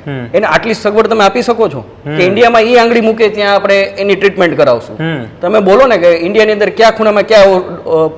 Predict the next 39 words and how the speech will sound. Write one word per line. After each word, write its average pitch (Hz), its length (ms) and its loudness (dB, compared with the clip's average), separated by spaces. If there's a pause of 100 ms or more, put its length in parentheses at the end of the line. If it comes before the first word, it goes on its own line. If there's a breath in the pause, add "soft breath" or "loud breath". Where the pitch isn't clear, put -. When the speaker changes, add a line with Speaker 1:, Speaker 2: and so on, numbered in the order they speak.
Speaker 2:
પાર્ટના 185 420 2
ડૉક્ટર 180 520 0
સ્પેશિયાલિસ્ટ 165 640 -2
છે, 117 40 -6
Speaker 1:
હમ. 160 180 -4 (180)
Speaker 2:
હું 190 100 2
એને 208 120 2
એની 208 100 0
પાસે 190 240 2
લઈ 127 140 -4
જઈશ. 107 260 -14 (380)
Speaker 1:
હમ. 107 200 -16
Speaker 2:
એની 208 140 2
પાસે 220 240 2
સારામાં 233 300 2
સારો 233 220 4
રૂમ 214 220 2
કયો 156 220 -2
છે 113 260 -10
સગવડતાવાળો, 160 680 2
હું 147 200 0
એને 214 120 2
ઈ 208 100 4
રૂમ 170 180 0
આપીશ. 117 240 -2 (100)
Speaker 1:
હમ. 120 300 -12
Speaker 2:
આઈ 190 140 4
સી 247 120 -2
યુ 247 80 2
ચાર્જ 214 240 2
પૂરેપૂરો 190 400 2
આપીશ, 127 320 2
દવાના 220 340 4
રૂપિયા 214 260 2
પૂરા 190 240 2
આપીશ, 147 280 0
દવાના 214 360 4
રૂપિયા 214 300 2
આપ્યા, 214 340 2